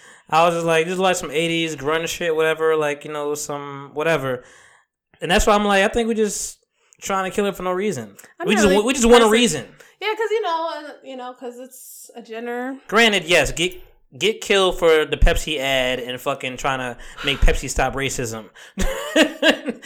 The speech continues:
Speaker 1: You get killed for that. Get killed for fucking putting Biggie and Tupac on your shirt or whatever and trying to sell it. Like, you get killed for that. But this, I'm like, she's just,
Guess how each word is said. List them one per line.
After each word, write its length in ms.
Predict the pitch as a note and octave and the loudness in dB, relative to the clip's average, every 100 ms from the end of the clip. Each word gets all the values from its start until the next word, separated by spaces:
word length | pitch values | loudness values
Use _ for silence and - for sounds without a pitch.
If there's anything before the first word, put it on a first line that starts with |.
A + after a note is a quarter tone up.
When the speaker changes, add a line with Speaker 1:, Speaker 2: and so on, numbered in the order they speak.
| - - | -12 -6
Speaker 1:
You 120 | F3 | -4
get 180 | F#3 G3 | 0 0
killed 240 | G3 F3+ E3+ | 4 4 4
for 120 | B2+ | 0
that. 300 | A2+ G2+ - _ _ _ _ _ | 0 -4 -14 _ _ _ _ _
Get 200 | B2+ F#3 | -6 -4
killed 260 | F#3+ G#3 F#3+ | 2 4 4
for 100 | F#3+ | 2
fucking 300 | F3+ F3+ E3 | 2 2 2
putting 360 | D#3 D#3+ D3+ C3+ | 2 2 2 -2
Biggie 240 | E3 D#3 | -4 -2
and 80 | D3+ | -6
Tupac 420 | - D#3+ D#3 C#3+ C#3+ | -4 0 2 2 2
on 200 | C#3+ C#3 | -2 -2
your 100 | C3+ | -2
shirt 260 | - C#3+ | 0 -2
or 180 | C3 C3+ | 0 -2
whatever 360 | C3 C3 B2+ B2+ | -2 -2 -2 -4
and 300 | B2 B2 A#2+ | -4 -6 -6
trying 220 | C#3 C3 | -6 -6
to 60 | B2 | -4
sell 240 | - C3 | -4 -4
it. 200 | A2+ G2+ _ - - - _ - | -4 -12 _ -20 -20 -20 _ -8
Like, 220 | B2+ B2 | -6 -6
you 100 | C#3+ | -8
get 160 | E3+ F3+ | -8 -2
killed 240 | F#3+ F3 | 2 2
for 100 | - | 2
that. 320 | A#2 G#2 - | -4 -6 -12
But 280 | C3+ C3 B2 | -4 -4 0
this, 300 | G#3+ B3 - | 2 2 0
I'm 120 | G#3 | -4
like, 280 | G#3+ G#3 G3 | -2 -2 -4
she's 260 | F#3+ B3+ B3 | -8 -10 -8
just, 300 | B3 - | -8 -10